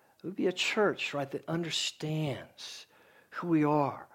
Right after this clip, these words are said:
right? And that we would be a blessing to this community, that we'd be involved, working, serving, right? And, uh, and loving,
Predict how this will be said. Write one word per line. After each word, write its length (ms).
right? 180
And 160
that 140
we 120
would 160
be 100
a 60
blessing 720
to 80
this 160
community, 640
that 100
we'd 180
be 120
involved, 960
working, 640
serving, 760
right? 300
And, 220
uh, 200
and 160
loving, 540